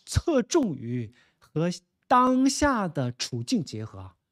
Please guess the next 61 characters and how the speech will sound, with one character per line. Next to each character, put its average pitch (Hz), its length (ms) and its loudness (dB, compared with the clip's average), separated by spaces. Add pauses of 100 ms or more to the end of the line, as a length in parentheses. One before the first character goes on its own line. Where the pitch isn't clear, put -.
(140)
它 311 180 4
俩 214 200 6
都 277 200 2
有 185 100 6
共 247 220 2
同 147 180 0
点， 123 320 -2
都 262 160 2
是 247 160 -4
发 214 180 -4
掘 185 160 -4
圣 185 200 -6
经 170 160 -8
的 160 180 -8
原 131 200 -4
意， 147 200 -4 (280)
但 262 140 2
是 233 80 2
前 226 380 0
者 165 140 -2
侧 302 240 -4
重 233 260 -2
于 160 200 -6 (240)
历 311 220 8
史 - 240 2
性 220 240 -2
的 113 120 -8
意 160 100 -6
义。 98 160 -6 (280)
圣 285 320 0
经 277 220 0
原 254 200 -2
本 240 120 0
的 135 80 -2
意 254 140 -2
义 185 40 0
是 180 140 -6
这 240 100 -4
样， 165 140 -8 (560)
啊， 139 180 0
解 143 240 4
经 240 180 2
是 220 120 -2
这 190 80 -2
样， 123 120 -6 (200)
释 - 280 -2
经 269 300 -2
呢 254 100 -4
是 202 140 -8
强 - 340 -6
调 196 300 -6 (420)
这 330 220 -4
个 240 160 -2
经 285 300 -4
文 202 280 -6
对 311 160 -10
我 131 220 -8
们 113 160 -12
当 214 220 -8
今 254 200 -6
的 120 280 -6